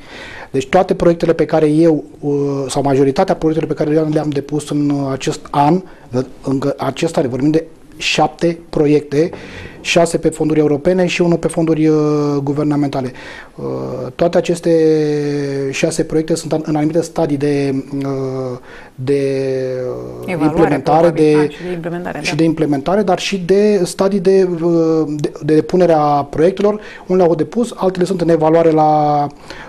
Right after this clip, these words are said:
Speaker 1: uh, Agenția de Management, adică sunt în, într-un stadiu foarte avansat pentru a putea fi semnate contractele de finanțare.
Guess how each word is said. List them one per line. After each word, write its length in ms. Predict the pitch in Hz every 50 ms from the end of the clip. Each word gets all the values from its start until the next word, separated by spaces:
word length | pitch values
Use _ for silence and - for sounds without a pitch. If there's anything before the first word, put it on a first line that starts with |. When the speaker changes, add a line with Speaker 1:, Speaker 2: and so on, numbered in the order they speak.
| - -
Speaker 1:
uh, 100 | - 143 143 143 143
Agenția 400 | 143 139 151 143 143 - 160 156
de 600 | 151 143 147 147 147 143 143 143 139 135 135 135 131
Management, 520 | 131 143 165 208 214 214 220 214 202 196 - - - - -
adică 260 | - 165 165 165 170
sunt 200 | 160 - 196 196
în, 100 | 190 185 170 - - - - -
într-un 460 | 185 165 165 165 165 160 - 165 143
stadiu 360 | - - 185 180 190 185 185 - - - -
foarte 340 | - - 175 180 180 185
avansat 500 | 180 165 156 156 147 139 - 185 196 196 - - - - - -
pentru 240 | 185 185 180 185
a 40 | 180
putea 260 | 165 170 156 160 170
fi 340 | 160 165 - 165 170 170 165
semnate 340 | 160 - 165 147 156 151 156
contractele 400 | 156 - 139 131 151 139 - 135
de 120 | 131 131
finanțare. 320 | - 143 131 123 131 117